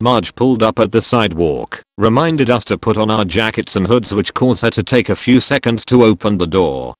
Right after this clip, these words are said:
That's when this crazy entitled mother starts rapping her knuckles on the door, like, really hard. Marge pulled that lever that opens the door, and even before it could open all the way, this M shoves the door open and stomps on, and,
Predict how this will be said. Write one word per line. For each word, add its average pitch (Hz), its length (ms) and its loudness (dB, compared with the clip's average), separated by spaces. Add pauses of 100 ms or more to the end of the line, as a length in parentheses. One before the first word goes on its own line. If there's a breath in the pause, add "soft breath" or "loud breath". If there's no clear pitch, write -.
That's 101 340 -2
when 120 160 0
this 104 240 -2
crazy 120 440 2
entitled 117 600 -2
mother 113 240 0
starts 110 480 0
rapping 104 360 0
her 107 200 0
knuckles 110 420 0
on 120 140 2
the 107 100 0
door, 69 480 -2 (160)
like, 107 300 0
really 107 380 2
hard. 71 500 -4 (680)
Marge 117 340 0
pulled 123 260 0
that 107 180 0
lever 107 340 0
that 101 180 0
opens 123 380 0
the 101 120 -2
door, 69 480 -4 (140)
and 98 140 0
even 107 300 2
before 104 360 0
it 107 100 -4
could 113 160 -2
open 110 340 0
all 117 180 2
the 101 100 2
way, 62 440 -4 (140)
this 104 260 0
M 120 180 2
shoves 131 320 -2
the 104 100 2
door 127 280 4
open 113 300 2
and 110 140 -4
stomps 117 440 -2
on, 60 420 -8 (140)
and, 98 360 -2